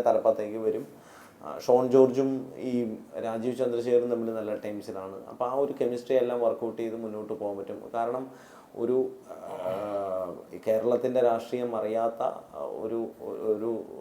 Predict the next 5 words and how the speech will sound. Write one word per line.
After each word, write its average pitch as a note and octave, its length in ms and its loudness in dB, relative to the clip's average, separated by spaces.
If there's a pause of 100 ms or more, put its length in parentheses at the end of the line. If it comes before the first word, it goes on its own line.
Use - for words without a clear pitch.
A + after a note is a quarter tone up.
(260)
ആ, - 20 -2 (400)
പ്രസിഡൻ്റാണ് A2 720 0 (120)
എന്ന് A#2 220 0
പറയപ്പെടുമ്പോഴും A2 640 0 (420)
കേരള G#2 240 -2